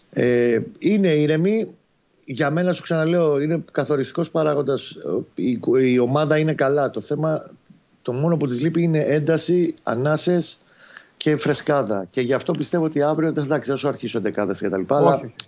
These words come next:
Speaker 1: Είναι σημαντικό όμως ότι πιστεύω ότι αύριο θα δούμε τον Αλεξανδρόπουλο
Speaker 2: Αχα.
Speaker 1: να ξεκινάει στο βασικό σχήμα αντί του Μαουρίσιο.
Speaker 2: Μμμ.
Speaker 1: Και είναι μάτς που του ταιριάζουν περισσότερο από ό,τι ταιριάζε
Speaker 2: Ναι.
Speaker 1: το συγκεκριμένο παιχνίδι με την αεκ για τον Αλεξανδρόπουλο.
Speaker 2: Ε,
Speaker 1: Στο
Speaker 2: θέλει και
Speaker 1: Φάληρο
Speaker 2: λίγο το
Speaker 1: έκανε καλά
Speaker 2: Καρισκάκη,
Speaker 1: παιχνίδια.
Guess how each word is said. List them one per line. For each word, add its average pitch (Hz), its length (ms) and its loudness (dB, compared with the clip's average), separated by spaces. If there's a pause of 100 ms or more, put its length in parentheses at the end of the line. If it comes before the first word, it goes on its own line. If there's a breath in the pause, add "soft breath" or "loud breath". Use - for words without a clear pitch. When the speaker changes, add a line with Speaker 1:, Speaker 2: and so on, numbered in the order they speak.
(160)
Speaker 1:
Είναι 156 300 2
σημαντικό 151 560 -2
όμως 180 340 -2
ότι 151 260 -2
πιστεύω 147 400 -4
ότι 151 160 -2
αύριο 143 300 0
θα 135 120 -2
δούμε 143 220 -2
τον 131 160 -2
Αλεξανδρόπουλο 120 800 -2
Speaker 2:
Αχα. 165 280 -6 (120)
Speaker 1:
να 113 140 -4
ξεκινάει 120 460 0
στο 127 120 0
βασικό 120 300 0
σχήμα 131 440 -2
αντί 107 220 -2
του 113 120 -2
Μαουρίσιο. 113 560 0
Speaker 2:
Μμμ. 160 140 -4 (760)
Speaker 1:
Και 143 160 0
είναι 165 220 4
μάτς 143 340 0
που - 160 -10
του 120 120 -8
ταιριάζουν 120 460 0
περισσότερο 117 580 -2
από 104 140 -4
ό,τι 107 120 -6
ταιριάζε 104 520 -2 (100)
Speaker 2:
Ναι. 160 260 -2 (440 loud breath)
Speaker 1:
το 120 100 -2
συγκεκριμένο 123 640 0
παιχνίδι 113 340 -2
με 110 100 0
την 110 200 -2
αεκ 107 260 0 (140)
για 101 160 -2
τον 107 140 -2
Αλεξανδρόπουλο. 107 520 2
Speaker 2:
Ε, 202 40 4
Speaker 1:
Στο 254 80 6
Speaker 2:
θέλει 247 120 10
και 202 60 4
Speaker 1:
Φάληρο 190 180 6
Speaker 2:
λίγο 175 140 4
το 170 60 -2
Speaker 1:
έκανε 190 180 2
καλά 208 140 4
Speaker 2:
Καρισκάκη, 233 220 2
Speaker 1:
παιχνίδια. 226 180 2